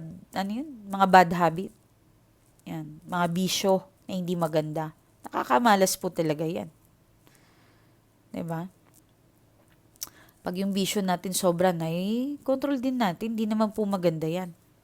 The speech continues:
Diba? So, dito gusto nyo makipagbalikan, gusto nyang ayusin.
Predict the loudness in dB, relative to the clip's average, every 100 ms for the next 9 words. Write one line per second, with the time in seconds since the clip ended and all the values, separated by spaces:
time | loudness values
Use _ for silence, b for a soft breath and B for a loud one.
0 | _ _ _ _ -18 -10 -8 -8 B B
1 | B B B B -6 -2 4 4 6 6
2 | 6 2 2 2 4 4 2 2 2 4
3 | 4 2 2 4 6 4 0 -2 -2 -2
4 | 0 2 2 2 2 2 -2 -8